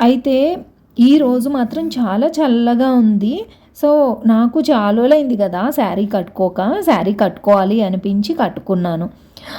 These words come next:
అందులో ఈ శారీ ఏంటంటే చాలా కంఫర్టబుల్గా ఉంటుందండి. మీరు చూసే ఉండొచ్చు నా పూజ రూమ్ టూర్ చేసినప్పుడు ఇదే శారీ కట్టుకున్నాను.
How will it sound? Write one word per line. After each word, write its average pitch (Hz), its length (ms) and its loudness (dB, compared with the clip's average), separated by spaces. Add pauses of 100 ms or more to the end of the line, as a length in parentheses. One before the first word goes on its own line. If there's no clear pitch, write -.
అందులో 269 480 2
ఈ 247 220 0
శారీ 214 360 0
ఏంటంటే 220 540 -2
చాలా 208 640 0
కంఫర్టబుల్గా 226 920 2
ఉంటుందండి. 220 800 0 (100)
మీరు 190 480 0
చూసే 220 480 0
ఉండొచ్చు 233 680 0
నా 214 120 0
పూజ 190 320 -4
రూమ్ 196 800 0 (460)
టూర్ 269 300 4
చేసినప్పుడు 226 500 -2
ఇదే 202 240 -2
శారీ 196 320 -2
కట్టుకున్నాను. 190 920 -2